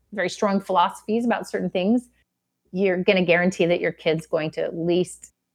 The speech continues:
uh, think about going the opposite <laughs> direction. Um, and so, yeah,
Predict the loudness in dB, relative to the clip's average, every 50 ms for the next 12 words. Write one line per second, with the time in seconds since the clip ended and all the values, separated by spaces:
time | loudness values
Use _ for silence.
0 | _ _ _ _ -14 -10 -8 -6 -6 -8 -8 -6 -4 -4 -2 -2 -2 0 0 0
1 | -2 -2 -2 -4 0 0 2 2 4 2 2 2 0 -4 -6 -6 -2 2 2 2
2 | 2 0 -2 2 6 4 4 4 2 -6 -8 -8 -12 -10 -10 -10 -10 -12 -14 -6
3 | 0 2 4 6 6 4 4 4 4 4 4 2 2 4 6 6 6 6 6 4
4 | 6 8 8 6 6 4 2 0 2 2 2 0